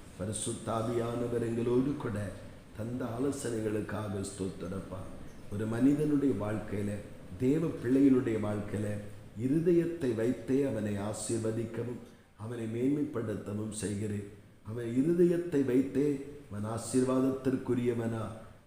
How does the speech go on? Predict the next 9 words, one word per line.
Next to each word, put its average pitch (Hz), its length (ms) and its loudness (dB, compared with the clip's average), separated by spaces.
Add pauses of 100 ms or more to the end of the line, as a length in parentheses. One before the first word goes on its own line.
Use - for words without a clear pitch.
(140)
நன்மைகளுக்குரியவனா, 131 1400 4 (360)
இல்லை 139 380 6 (260)
அந்த, 113 200 -2
அதை 113 160 2
பெற்றுக்கொள்ள 143 680 2
தகுதி 131 380 4
இல்லாதவனா 131 960 4
என்று 117 520 2 (300)
பார்த்து 107 600 -4